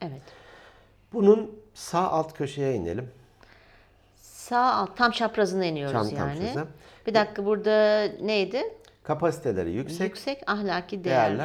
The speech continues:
Speaker 1: değerler
Speaker 2: düşük.
Speaker 1: biraz düşük, evet.
Speaker 2: Hı. Burada hangi hayvan var?
Speaker 1: Köpek balıkları.
Speaker 2: Köpek balıkları.
Speaker 1: Hmm.
Speaker 2: Dikkat.
Speaker 1: Ay, evet.
Speaker 2: Yani, e, bir organı koparır saldırırsa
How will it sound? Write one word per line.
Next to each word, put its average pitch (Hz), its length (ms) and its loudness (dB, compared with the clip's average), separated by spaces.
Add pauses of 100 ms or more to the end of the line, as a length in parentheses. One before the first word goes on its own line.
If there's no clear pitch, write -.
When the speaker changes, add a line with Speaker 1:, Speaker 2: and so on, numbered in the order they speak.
Speaker 1:
değerler 220 160 -8
Speaker 2:
düşük. - 460 -8
Speaker 1:
biraz 175 280 -10
düşük, - 300 -16
evet. 143 220 -12 (220)
Speaker 2:
Hı. 69 260 -8 (1120)
Burada 151 240 -2
hangi 113 220 0
hayvan 78 420 -2
var? 175 280 -6 (180)
Speaker 1:
Köpek 226 320 -10
balıkları. 160 380 -14
Speaker 2:
Köpek 202 260 -8
balıkları. - 400 -12 (200)
Speaker 1:
Hmm. 156 100 -18 (1300)
Speaker 2:
Dikkat. 110 380 -10 (640)
Speaker 1:
Ay, 147 140 -18 (920)
evet. 151 260 -18 (440)
Speaker 2:
Yani, 117 400 0 (640)
e, 131 260 -2 (920)
bir 185 140 -2
organı 156 420 2
koparır - 380 -4
saldırırsa 87 680 -6